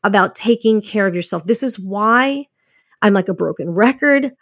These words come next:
while I'm always preaching this. It's not because it's a selfish thing, because I know how firsthand how we as busy moms, we put ourselves last. We never put ourselves first in the order of priority.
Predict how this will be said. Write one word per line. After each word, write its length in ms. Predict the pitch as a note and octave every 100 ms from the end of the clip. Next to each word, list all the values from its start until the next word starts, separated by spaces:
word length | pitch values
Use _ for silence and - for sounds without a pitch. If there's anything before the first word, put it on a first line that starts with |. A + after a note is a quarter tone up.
| _ _
while 160 | F3+ F#3
I'm 140 | F#3
always 280 | F3+ F3+ F3+
preaching 580 | - - C#4 C4 C#4+ B3
this. 280 | A#3+ A#3 -
It's 180 | G#3+ -
not 200 | G3+ B3
because 360 | - C4+ A#3 -
it's 200 | A#3+ -
a 60 |
selfish 680 | G3+ - C4 A#3+ A#3 G#3+ -
thing, 400 | - G3+ D#3 - _ _ _ _ _ _ _ -
because 180 | B3
I 120 | C#4 C#4
know 280 | C4+ C#4+
how 180 | C4 C4
firsthand 840 | A#3+ - B3 B3 - A#3+ F#4+ C4
how 180 | A#3 A3 G#3 -
we 240 | A3 C4+
as 120 | B3
busy 220 | A#3 A#3+
moms, 400 | A3 A#3+ C#4+ B3+ - _ _ _ _
we 100 | C#4
put 160 | - D#4
ourselves 380 | C4+ - A#3+ F#3
last. 500 | F#3+ C4+ E4 F#3 -
We 100 | G3
never 320 | A3+ E4 F4+
put 160 | - E3+
ourselves 380 | D#3+ - -
first 420 | - - - F3+ -
in 100 | G#3+
the 120 | G#3 -
order 260 | G3+ F#3
of 100 | E3+
priority. 640 | - E3+ D3+ D#3+ - G#3